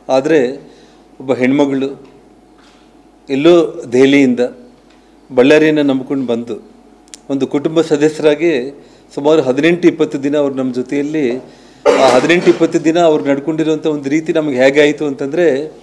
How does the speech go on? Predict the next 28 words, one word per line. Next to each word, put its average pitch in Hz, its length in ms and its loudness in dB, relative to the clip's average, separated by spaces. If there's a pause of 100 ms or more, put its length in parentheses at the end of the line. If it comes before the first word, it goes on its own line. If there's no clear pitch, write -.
(500)
ಹದಿನೆಂಟು 180 400 2
ಇಪ್ಪತ್ತು 165 320 -2
ವರ್ಷಗಳು 160 460 2
ಅಥವಾ 165 200 0
ನಾವು 160 160 -2
ಹುಟ್ಟಿದಾಗ್ಲಿಂದನೂ 175 1080 0 (360)
ಸುಷ್ಮಾ 175 300 2
ಸ್ವರಾಜ್ 165 360 4
ಅವ್ರು 165 140 0
ನಮ್ಮ 143 220 -2
ಜೊತೆಯಲ್ಲಿ 165 420 2
ಇದ್ದರು 143 300 2
ಅನ್ನೋಂಥ 160 320 0
ಒಂದು, 156 540 0 (440)
ಆ, 113 360 4
ಪ್ರೀತಿ, 170 1080 -2 (140)
ವಿಶ್ವಾಸ, 151 480 0
ಆ 156 380 0
ನಂಬಿಕೆ 151 680 -4 (380)
ನಮ್ಮ 135 180 0
ಕುಟುಂಬದ 156 440 -2
ಒಂದು 151 220 -4
ಸದಸ್ಯರೇ 143 500 0
ಅಂತೇಳಿ 160 280 -2
ಭಾವಿಸ್ಕೊಂಡ್ಬಿಟ್ಟು 131 760 -4
ನಾವು 135 200 -4
ಇದ್ದಿದ್ದ 135 260 -4
ಕಾರಣ, 104 320 -4